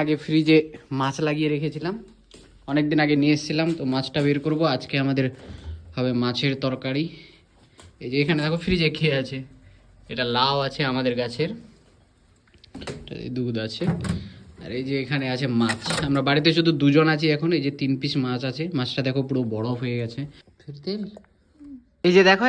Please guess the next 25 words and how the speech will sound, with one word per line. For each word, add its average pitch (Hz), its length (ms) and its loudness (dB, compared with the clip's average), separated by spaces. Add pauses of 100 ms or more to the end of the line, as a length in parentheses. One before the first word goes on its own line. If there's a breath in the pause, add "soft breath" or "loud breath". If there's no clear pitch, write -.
(100)
এখন 226 140 6 (140)
এই 175 60 6 (140)
আটাটাকে 208 440 4 (240)
এইভাবে 185 340 2 (300)
গোল 170 220 4
করে 190 140 4 (100)
বানিয়ে 170 260 4 (140)
ওর 160 160 4
ভেতরে 165 300 -2 (100)
এই 147 100 -6
যে 156 60 0 (480 loud breath)
পেঁয়াজ, 160 280 4 (100)
রসুন, 156 280 0 (160)
আদা 151 160 0 (100)
দিয়ে 156 200 0 (360)
ছাতুগুলো 160 460 0 (420)
যে 143 100 0 (200)
মিক্স 160 160 -4 (100)
করেছে, 175 300 2 (500 loud breath)
ওইটাকে 160 340 0
এইভাবে 156 240 2 (120)
ভরে 151 240 4
দিতে 135 200 0
হবে। 117 140 -2 (120)
ভরে 147 180 0